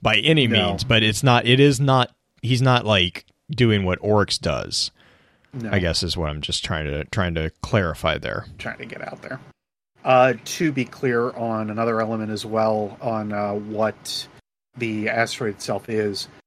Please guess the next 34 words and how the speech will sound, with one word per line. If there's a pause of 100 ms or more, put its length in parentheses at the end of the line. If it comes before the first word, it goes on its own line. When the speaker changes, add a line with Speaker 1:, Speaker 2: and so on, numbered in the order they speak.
(160)
Speaker 2:
One
two
eight
Nemesis
is
a
large
one
hundred
and
eighty-eight
kilometer
main (100)
belt (120)
asteroid, (400)
uh,
of
Carbaneous,
uh,
composition. (400)
It
rotates
rather
slowly,
taking
about
one
and
a
half (100)
Earth (140)
days,
thirty-nine
hours,